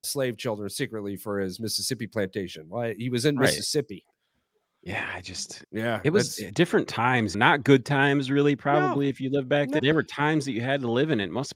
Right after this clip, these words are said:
Speaker 2: been rough for a lot of people. Like,
Speaker 1: It's
Speaker 2: I
Speaker 1: super
Speaker 2: can't,
Speaker 1: frustrating.
Speaker 2: I, I can't even imagine. Like, it's just, to me, it just, it bothers me because obviously our textbooks and stuff tell different stories, but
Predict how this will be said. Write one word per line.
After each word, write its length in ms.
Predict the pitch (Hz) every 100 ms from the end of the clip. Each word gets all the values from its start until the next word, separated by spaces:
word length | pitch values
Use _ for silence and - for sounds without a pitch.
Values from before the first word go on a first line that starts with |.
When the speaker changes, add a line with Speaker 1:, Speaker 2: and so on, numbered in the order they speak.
| 160
Speaker 2:
been 80 | 92
rough 300 | 87 92 -
for 120 | 71
a 60 |
lot 260 | 67 85 85
of 100 | -
people. 400 | 92 - - 58
Like, 240 | 62 - _ - -
Speaker 1:
It's 380 | 123 - - -
Speaker 2:
I 40 |
Speaker 1:
super 160 | 208 175
Speaker 2:
can't, 100 | 180
Speaker 1:
frustrating. 580 | 139 120 117 101 87 -
Speaker 2:
I, 60 | 139
I 40 |
can't 220 | 175 233 208
even 180 | 170
imagine. 540 | 110 90 80 80 69 64
Like, 180 | 78 - -
it's 160 | 127
just, 180 | 127 - -
to 100 | 139
me, 160 | 160 160
it 120 | 110
just, 160 | 101 80 -
it 120 | 104
bothers 420 | 98 92 104 85 73
me 120 | 71
because 420 | 71 104 82 - _ _ -
obviously 420 | 92 95 - 98
our 80 | 90
textbooks 580 | - 87 - - 85 -
and 100 | 87
stuff 220 | - 90
tell 220 | - 87
different 320 | 85 90 - -
stories, 420 | 113 90 82 87
but 140 | -